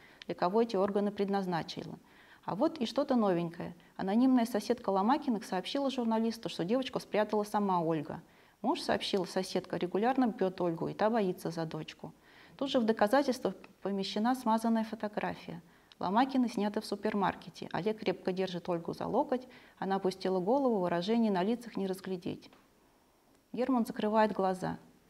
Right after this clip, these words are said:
Никто, никто не знает, что происходит на самом деле.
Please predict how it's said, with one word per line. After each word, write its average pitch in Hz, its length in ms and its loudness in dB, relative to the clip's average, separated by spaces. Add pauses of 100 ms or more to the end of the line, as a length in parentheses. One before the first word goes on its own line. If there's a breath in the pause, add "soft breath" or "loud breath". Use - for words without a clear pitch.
(140)
Никто, 196 540 -2
никто 226 300 -2
не 262 140 6
знает, 233 320 2
что - 180 -4
происходит 180 520 -4
на 165 100 -4
самом 170 380 -2
деле. 160 340 -8